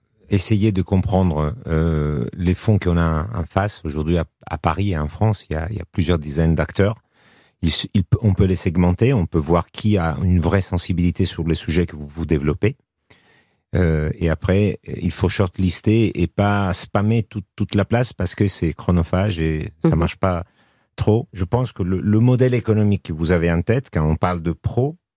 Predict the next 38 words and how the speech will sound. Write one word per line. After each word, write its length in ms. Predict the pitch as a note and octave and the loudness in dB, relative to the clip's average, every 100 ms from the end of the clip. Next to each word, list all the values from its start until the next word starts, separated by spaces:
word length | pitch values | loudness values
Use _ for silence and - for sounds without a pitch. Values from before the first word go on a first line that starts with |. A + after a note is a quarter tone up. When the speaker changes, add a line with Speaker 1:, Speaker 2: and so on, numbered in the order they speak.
| _ _ - _ - | _ _ -20 _ -6
Speaker 1:
on 140 | F#2 F2 | 0 0
parle 240 | F2+ F2 | 2 0
aussi 340 | F2 - G2 F#2 | -2 -2 -2 0
de 520 | E2 D#2+ D2+ C#2 C2 - | 0 0 0 -2 -4 -6
comment 380 | - G2+ G2 F2+ | -2 2 2 2
on 40 | |
rémunère 440 | D#2 F2 F2 E2+ D2+ | 4 4 4 4 2
les 120 | D#2 | -2
pros, 280 | - - - _ _ - | -2 -4 -4 _ _ -4
euh, 160 | D#2+ C#2+ | -2 -4
pour, 160 | - E2 - | -8 -14 -6
pour 140 | E2+ | -2
venir 240 | E2 F2 D#2 | 2 2 0
sur 100 | D2 | -4
la 80 | |
plateforme 340 | D#2 D#2+ - G#2+ | -4 -2 0 2
dans 100 | E2 | 2
la 120 | E2+ | 0
durée. 300 | E2+ F2 D2 _ _ _ - - - - - - | 0 0 -4 _ _ _ -6 -6 -8 -12 -16 -2
Speaker 2:
Alors, 300 | F3+ E3+ D3 - | 0 0 -4 -2
euh, 460 | D#3 C#3+ C3 G#2+ - F2+ - D#2 _ _ _ _ _ - | 0 2 0 0 -2 -2 -4 -8 _ _ _ _ _ -4
j'ai 580 | F3 F#3+ G#3 G3+ F3+ F3 | 0 6 6 8 6 4
choisi 600 | - A3 G#3 F#3+ A#3+ A3 | 4 4 4 4 2 2
de, 520 | D3 F#3+ F#3 E3 - A2+ - | 4 6 6 4 2 -2 2
que 120 | F#3+ | 2
s-, 360 | E3+ - - - | 2 0 -2 0
la 100 | E3 | 2
partie 280 | E3+ F#3+ A#3 | 2 -2 0
réseau 200 | G#3+ G3+ | 2 2
social 400 | - F3+ - D3+ | 0 -2 0 -2
qui 140 | - | 0
est 100 | D#3+ | 0
en 140 | F3+ G3 | 2 0
ce 200 | - - | 0 2
moment 380 | E3+ E3+ E3+ C#3+ | 4 4 4 4
même 380 | C#3+ C#3+ C3 - | 2 2 0 -2
en 140 | C#3 | -4
place 400 | - F#3+ A#3 - | 0 0 0 -4